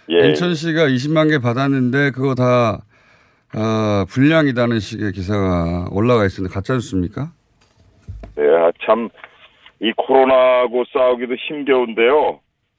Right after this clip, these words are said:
Speaker 1: 참 답답했어요. 그러니까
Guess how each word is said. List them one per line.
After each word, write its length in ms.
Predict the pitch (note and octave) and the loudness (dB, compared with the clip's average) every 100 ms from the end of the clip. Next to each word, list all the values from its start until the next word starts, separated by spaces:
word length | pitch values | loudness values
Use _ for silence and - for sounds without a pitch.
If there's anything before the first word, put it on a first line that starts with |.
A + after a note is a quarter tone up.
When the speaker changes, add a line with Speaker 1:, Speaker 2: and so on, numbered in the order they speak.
| - A2 | -16 -10
Speaker 1:
참 340 | A2+ A2 G2 _ _ _ _ _ _ - | -10 -10 -16 _ _ _ _ _ _ -20
답답했어요. 1120 | - - - A2 G2+ - - D#2 C#2 C#2+ D#2+ _ _ | -20 -6 -2 0 0 2 2 2 0 -2 -6 _ _
그러니까 240 | F#2+ G2 | -2 0